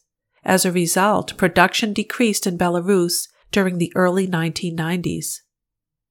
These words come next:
In the early twenty-first century, Russia remained a major trading partner, although relations between the two countries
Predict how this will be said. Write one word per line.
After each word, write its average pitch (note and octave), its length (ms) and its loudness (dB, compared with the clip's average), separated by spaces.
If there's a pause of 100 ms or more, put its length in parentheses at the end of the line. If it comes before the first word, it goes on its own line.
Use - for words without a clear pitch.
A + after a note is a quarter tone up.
(240)
In G3 160 -2
the G3 180 2
early G3 280 6
twenty-first G#3 840 0
century, F#3 520 0
Russia G#3 360 2
remained G3 480 -2
a F#3 80 -4
major E3+ 400 0
trading F3+ 400 -2
partner, E3 600 -6 (240)
although G3 280 6
relations G3 600 2
between F#3+ 340 -2
the F#3 80 2
two G3+ 200 -2
countries F3+ 600 -4